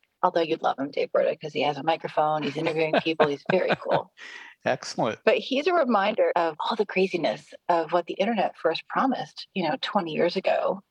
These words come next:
Speaker 1: And by the way, it now delivers because Chewy dot com just delivered my dog's medication this week and will also deliver his food and shampoo and bones and you name it. And I,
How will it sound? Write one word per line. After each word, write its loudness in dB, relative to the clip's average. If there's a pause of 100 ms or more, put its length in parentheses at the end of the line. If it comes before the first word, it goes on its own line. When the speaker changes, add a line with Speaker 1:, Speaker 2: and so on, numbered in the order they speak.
(120)
Speaker 1:
And 2 (440)
by 4
the 2
way, 2
it 0
now 0
delivers 0
because -2
Chewy 2
dot 2
com -2
just 0
delivered 2
my -2
dog's 0
medication -2
this -6
week 0
and 0
will 2
also 0
deliver 2
his -6
food 0
and -4
shampoo 0
and -4
bones 0
and 0
you -2
name 2
it. 0 (460)
And 2 (120)
I, 0